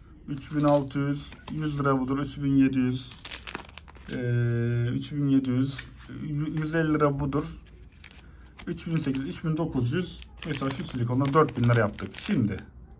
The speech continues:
dört bin liraya bir kere ulaştık. Arkadaşlar bundan kaçamazsınız. Geldik diğer silikonlarımıza. Yetmiş beş liralık silikondur. Yetmiş beş liralık silikondur. Bunlar genelde silikonlar yetmiş beş lira ile yüz yirmi beş lira arasındaki fiyatlara sahipler.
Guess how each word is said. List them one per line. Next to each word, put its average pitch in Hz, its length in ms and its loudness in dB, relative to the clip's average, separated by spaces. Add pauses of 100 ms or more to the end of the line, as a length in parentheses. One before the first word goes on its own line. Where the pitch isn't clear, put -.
(760)
dört 180 220 0
bin 135 120 4
liraya 143 200 4
bir 143 80 -4
kere 135 140 2
ulaştık. 120 920 2 (600)
Arkadaşlar 117 480 0
bundan 127 180 4
kaçamazsınız. 113 840 0 (800)
Geldik 151 340 6
diğer 151 140 6
silikonlarımıza. 127 680 2
Yetmiş 143 400 -2
beş 156 240 -2
liralık 127 220 2
silikondur. 120 500 0
Yetmiş 117 400 -4
beş 139 220 -4
liralık 120 300 -2
silikondur. 110 540 0 (100)
Bunlar 143 220 6
genelde 151 420 4
silikonlar 127 520 2 (380)
yetmiş 151 340 -2
beş 160 260 -2
lira 110 80 -2
ile 135 140 0
yüz 131 180 2
yirmi 135 180 2
beş 123 240 0
lira 117 80 0
arasındaki 131 360 -6
fiyatlara 120 380 0
sahipler. 98 440 -4